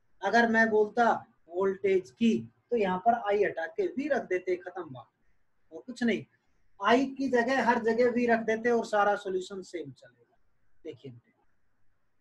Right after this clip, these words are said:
the value of current represented by this।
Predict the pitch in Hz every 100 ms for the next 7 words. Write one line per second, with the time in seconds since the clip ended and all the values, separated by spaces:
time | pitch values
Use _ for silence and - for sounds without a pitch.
0 | _ _ _ _ _ _ _ _ 208 220
1 | 226 220 254 277 277 247 254 240 240 240
2 | 233 240 233 247 233 - _ _ _ _
3 | 359 - - 427